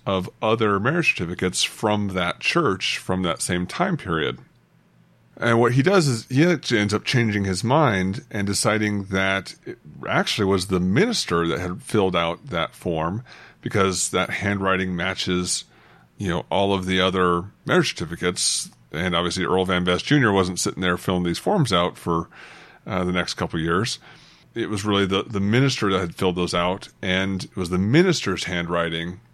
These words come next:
that then matched the Zodiac letters. So he kind of has some ha-, half-said theory that maybe that kind of sticking with his initial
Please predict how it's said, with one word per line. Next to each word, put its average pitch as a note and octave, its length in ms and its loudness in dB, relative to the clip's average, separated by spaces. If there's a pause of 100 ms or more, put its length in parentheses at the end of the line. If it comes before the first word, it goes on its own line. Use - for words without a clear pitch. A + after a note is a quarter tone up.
(160)
that E2+ 240 -4
then F2 240 -2
matched E2 460 -4 (200)
the E2 220 -4
Zodiac D#2+ 540 -2
letters. - 420 -6 (680)
So G2+ 880 2 (260)
he B2 520 -2
kind F#3+ 300 2
of G3+ 160 6 (180)
has F3+ 280 2
some F#3+ 800 2 (600)
ha-, C#3 380 -2
half-said D3 800 2
theory D#3 380 6
that B2+ 120 4
maybe A2+ 360 4 (320)
that G2+ 380 2 (920)
kind G#2 160 2
of G#2 60 0
sticking B2 400 0
with A2+ 220 2
his G#2+ 240 4
initial G#2 680 2